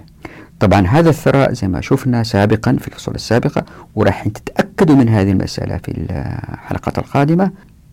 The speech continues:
لابد وأن يؤدي إلى وضع يظهر فيه الفقراء في المجتمع، لأن هذه الأموال في بيت المال هي حقوق لأفراد سمتهم الآيات الثلاثة: الغنائم والصدقات والفيء. طيب شوفوا هذا المبلغ الذي صرف على الإطعام،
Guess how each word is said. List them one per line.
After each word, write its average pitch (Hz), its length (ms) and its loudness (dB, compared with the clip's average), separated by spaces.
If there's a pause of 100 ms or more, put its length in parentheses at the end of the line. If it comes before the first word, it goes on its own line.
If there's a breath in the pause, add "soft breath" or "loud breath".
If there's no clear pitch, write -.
(100)
لابد 160 500 4
وأن 156 240 6
يؤدي 127 640 2
إلى 92 160 2
وضع 160 340 2 (280)
يظهر 131 380 2
فيه 110 320 -2
الفقراء 107 480 -4
في - 80 -12
المجتمع، - 400 -6 (560 soft breath)
لأن 104 200 4
هذه 170 300 4
الأموال 127 420 2
في 110 160 -6
بيت 101 260 -4
المال 156 380 2
هي 117 200 2
حقوق 190 640 2
لأفراد 156 480 0
سمتهم 165 640 0
الآيات 135 520 0
الثلاثة: 107 560 0 (360 loud breath)
الغنائم 107 600 4
والصدقات 101 720 -2
والفيء. 95 720 -2 (560 soft breath)
طيب 190 160 0
شوفوا 180 400 2
هذا 131 160 6
المبلغ 104 520 4
الذي 82 340 -4
صرف 101 460 0
على - 120 -6
الإطعام، 127 560 0